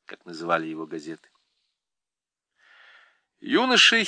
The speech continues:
оставшись без отца, он сумел обеспечить семью и приобрести известность своими наборными картинами, то есть пейзажами, собранными из камней.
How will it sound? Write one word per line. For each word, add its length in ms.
оставшись 640
без 160
отца, 640
он 240
сумел 480
обеспечить 720
семью 600
и 120
приобрести 640
известность 800
своими 320
наборными 640
картинами, 640
то 80
есть 160
пейзажами, 800
собранными 720
из 140
камней. 520